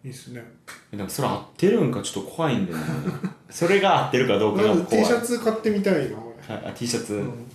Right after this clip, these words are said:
Speaker 2: なんか、もう、ゾゾの買ったらそれがいいってなるらしいですけどね。
Speaker 1: Tシャツ？
Speaker 2: Tシャツとか、
Speaker 1: あ、そうなんだ。
Speaker 2: ジーパンとか。
Speaker 1: そうなんだ。
Speaker 2: スーツ欲しいんですよ、スーツ。
Speaker 1: スーツ？うん。
Speaker 2: なんか、いろいろと言うて結婚式とか、冠婚葬祭で使うじゃないですか。
Speaker 1: あ、そりゃそう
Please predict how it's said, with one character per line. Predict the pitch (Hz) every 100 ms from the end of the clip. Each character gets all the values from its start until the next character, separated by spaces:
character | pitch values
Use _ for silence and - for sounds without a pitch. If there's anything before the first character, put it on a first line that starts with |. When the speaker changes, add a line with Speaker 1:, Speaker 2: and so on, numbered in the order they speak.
| - -
Speaker 2:
な | 113
ん |
か、 | 107 92 - - - -
も | 117 113 113 113
う、 |
ゾ | 170
ゾ | 196
の | 139
買 | - 123
っ |
た | -
ら | 95
そ | - 139
れ | 135 135 135 127 120 110
が | 117
い | 98 113
い |
っ | 117
て |
な | 90
る | 92
ら | 101
し | -
い |
で | 87
す | -
け | 76
ど | 76
ね。 | 71 - _ _ -
Speaker 1:
T | 143
シ | 123
ャ |
ツ？ | - 135 143 -
Speaker 2:
T | 98 98
シ | 95
ャ |
ツ | - 87
と | 85
か、 | - 82
Speaker 1:
あ、 | 76
そ | 143
う |
な | 123
ん | -
だ。 | 95
Speaker 2:
ジ | 98
ー | 95
パ | 90
ン | 85
と | -
か。 | - - _ _ _ -
Speaker 1:
そ | 117
う | 180
な |
ん |
だ。 | 262
Speaker 2:
ス |
ー | 240
ツ |
欲 | -
し | 117
い | 95
ん |
で | -
す |
よ、 | 78
ス | -
ー | 90
ツ。 | - - _
Speaker 1:
ス | -
ー | 143
ツ？ | - - - -
う |
ん。 | 127 -
Speaker 2:
な | 98
ん |
か、 | 98
い | 107
ろ | 135
い | 147
ろ |
と | 98
言 | 90 92 104
う | -
て | -
結 | 139
婚 | 131 123
式 | 120 -
と | 82
か、 | - 80 -
冠 | 123 120
婚 | 117
葬 | 113 113
祭 | 107 101
で | 98
使 | - 104
う |
じ | 95
ゃ |
な | -
い |
で | -
す | -
か。 | -
Speaker 1:
あ、 |
そ | - 143
り | 139
ゃ |
そ |
う | 139